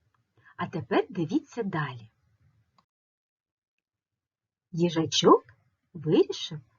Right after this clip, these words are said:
позбирати гриби. Йшов він лісом і бачить великий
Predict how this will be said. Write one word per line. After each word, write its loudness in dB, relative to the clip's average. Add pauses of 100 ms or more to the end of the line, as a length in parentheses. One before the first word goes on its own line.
(140)
позбирати 0
гриби. -4 (1500)
Йшов 6
він -6
лісом -2 (640)
і -2
бачить -2 (440)
великий 2